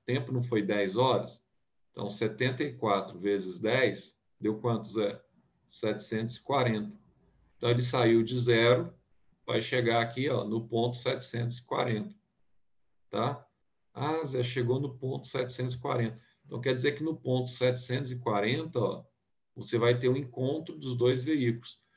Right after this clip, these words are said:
Só que no quilômetro setecentos e quarenta, qual que é a cidade que eu tenho aqui, Zé? Garopaba. Então, os dois caminhões vão se encontrar nessa cidade aqui, ó,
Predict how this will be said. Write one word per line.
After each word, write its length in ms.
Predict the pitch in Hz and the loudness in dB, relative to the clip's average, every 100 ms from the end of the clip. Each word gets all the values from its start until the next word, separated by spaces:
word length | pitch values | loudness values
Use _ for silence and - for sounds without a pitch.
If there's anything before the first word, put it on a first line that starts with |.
| _ | _
Só 180 | - 165 | -4 -2
que 80 | 180 | 0
no 100 | 185 | 0
quilômetro 440 | 170 123 117 - | 4 6 6 4
setecentos 440 | 110 98 - 104 - | -2 -2 -2 -4 -4
e 80 | |
quarenta, 520 | - 101 101 147 - - _ - - _ | 0 4 4 2 -2 -10 _ -20 -20 _
qual 200 | - 156 | 4 4
que 80 | 170 | 4
é 20 | |
a 40 | 180 | 0
cidade 400 | - 135 127 123 | 2 4 6 6
que 80 | 123 | 2
eu 80 | |
tenho 220 | 120 117 110 | 4 2 4
aqui, 160 | 123 | 2
Zé? 400 | 107 123 98 - - _ _ _ - | 6 6 6 0 -14 _ _ _ -8
Garopaba. 920 | 104 120 123 - 156 139 123 - - _ _ _ _ _ _ _ | 2 6 6 4 0 -2 -2 -6 -12 _ _ _ _ _ _ _
Então, 360 | 113 107 123 123 | -8 2 6 8
os 120 | 117 | 6
dois 440 | 113 127 185 196 | 6 8 8 6
caminhões 580 | - 151 139 117 110 107 | 0 -2 2 2 4 2
vão 240 | 104 110 123 | 2 0 0
se 160 | 120 | -2
encontrar 840 | 117 117 107 98 110 131 120 - - _ _ _ _ _ _ | -4 -2 -6 0 2 4 2 -2 -14 _ _ _ _ _ _
nessa 440 | 107 104 107 123 | 0 0 0 -4
cidade 500 | 123 - 104 104 107 | -8 -6 -2 -2 -4
aqui, 240 | 107 - 123 | -8 0 0
ó, 160 | - | 0